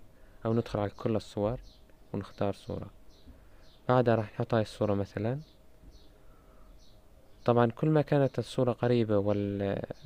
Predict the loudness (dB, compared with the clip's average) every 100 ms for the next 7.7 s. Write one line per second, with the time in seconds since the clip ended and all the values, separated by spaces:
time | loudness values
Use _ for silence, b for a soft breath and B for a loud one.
0 | -16 -18 -20 b b -2 -2 2 2 4
1 | 4 2 2 2 2 2 0 -6 -14 -10
2 | -6 -2 -2 -2 -4 0 0 0 -2 B
3 | B B -20 -10 -8 -8 -2 0 0 -2
4 | -2 -4 -6 -18 -20 -20 -20 -20 -20 -20
5 | -20 b b b b b 0 4 4 2
6 | 0 -2 0 2 2 0 -2 -4 -10 -12
7 | -6 -4 -4 -4 -4 -4 -4